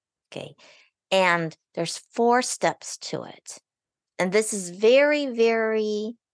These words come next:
similar to the learning cycle. So if you aren't familiar with the learning cycle and you're joining this podcast or listening to this podcast for the first time or watching it,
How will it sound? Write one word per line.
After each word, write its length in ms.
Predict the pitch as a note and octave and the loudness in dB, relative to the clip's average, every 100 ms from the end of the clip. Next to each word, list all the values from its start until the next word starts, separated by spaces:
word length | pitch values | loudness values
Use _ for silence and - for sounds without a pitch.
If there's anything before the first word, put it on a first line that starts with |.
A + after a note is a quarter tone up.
| _ | _
similar 960 | - - C4+ E4+ C#4+ G3+ D3 D#3 C4+ - _ _ _ _ _ _ _ - - | -18 -4 -2 0 2 2 2 0 -6 -12 _ _ _ _ _ _ _ -12 -6
to 440 | A#3+ G#3 G3 F#3+ F#3 | 0 2 2 0 0
the 100 | E3+ | 0
learning 380 | F3 F#3 F3 E3 | 2 0 -2 -6
cycle. 480 | - - - C3 - _ _ _ _ _ _ _ _ _ _ | -10 -14 -14 -18 -20 _ _ _ _ _ _ _ _ _ _
So 240 | - G3+ - | -2 0 0
if 140 | F#3+ F#3+ - - | -4 -6 -12 -18
you 440 | - G3 G#3 G#3 G3+ - | -10 -4 0 0 0 0
aren't 220 | A#3+ C#4+ | 0 0
familiar 560 | C#4 A#3 A#3 A3 A3 G#3 | -2 0 0 0 -2 -2
with 200 | G#3 - | -6 -6
the 100 | G3+ | -4
learning 320 | F#3+ D#3+ D#3 | -4 -4 -8
cycle 480 | - - - D#3 E3 _ _ _ _ _ _ - | -12 -12 -10 -12 -12 _ _ _ _ _ _ -6
and 160 | F#3 F#3 | -4 -2
you're 100 | E3+ | -2
joining 520 | F#3 G3+ G#3 A3 G#3 | 0 2 2 -2 0
this 280 | G3 F#3+ - | 0 0 -4
podcast 500 | - E3+ - D#3+ E3+ | -6 -6 -4 -4 -2
or 60 | |
listening 440 | E3+ A3 - G3+ G3 | -2 -2 -2 -2 -2
to 100 | F3+ | -6
this 200 | F3 - | -8 -8
podcast 600 | - E3+ - D3+ - - | -6 -6 -6 -10 -8 -8
for 80 | |
the 100 | D3+ | -8
first 260 | D3 D3+ - | -6 -6 -6
time 280 | D3+ D3+ F3 | -8 -10 -4
or 120 | C#4 | -2
watching 420 | A#3+ F3 E3+ F3 E3 | 0 0 -2 -6 -4
it, 180 | D4 | -6